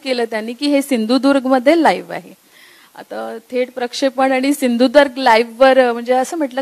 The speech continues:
का म्हणून नमूद करावं हे, म्हणजे are you hinting at something? तुम्ही काही मला इशारा देऊ पाहता का असं म्हणून मला विचारलंय.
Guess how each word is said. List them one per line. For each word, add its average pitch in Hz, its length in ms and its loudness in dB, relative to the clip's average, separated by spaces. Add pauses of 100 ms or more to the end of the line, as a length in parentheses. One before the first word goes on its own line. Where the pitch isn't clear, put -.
का 254 140 4
म्हणून 294 240 6
नमूद 233 380 2
करावं 190 360 -2
हे, 196 160 -10 (300)
म्हणजे 240 180 -4
are 226 160 2
you 294 240 4
hinting 262 400 4
at 277 120 2 (120)
something? 233 380 -6 (100)
तुम्ही 226 160 -8
काही 226 260 -6 (100)
मला 214 200 -2
इशारा 247 460 0
देऊ 247 220 0
पाहता 226 420 0
का 226 180 -2 (480)
असं 247 240 -2
म्हणून 233 300 -2
मला 208 240 0
विचारलंय. 202 500 -4